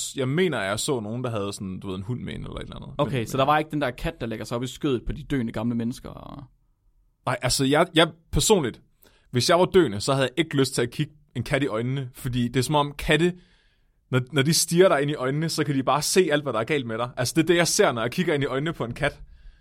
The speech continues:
Speaker 2: Er, er det noget, som, øh, som kattedamer, katteviskere, de har, øh,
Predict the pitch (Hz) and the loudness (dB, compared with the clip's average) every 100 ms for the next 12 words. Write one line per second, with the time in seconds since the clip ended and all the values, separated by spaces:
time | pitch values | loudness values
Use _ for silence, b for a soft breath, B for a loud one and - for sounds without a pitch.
0 | - 139 139 151 160 160 170 165 139 120 | -2 2 2 4 8 8 6 4 2 2
1 | 117 113 113 110 117 - 135 135 123 - | 2 0 0 0 -2 -6 -4 -2 -2 -6
2 | - 147 151 143 123 123 123 139 143 131 | -4 -2 0 0 0 0 0 -4 -2 -4
3 | 127 117 117 135 139 117 107 107 | -2 -6 -2 -4 -2 -6 -6 -8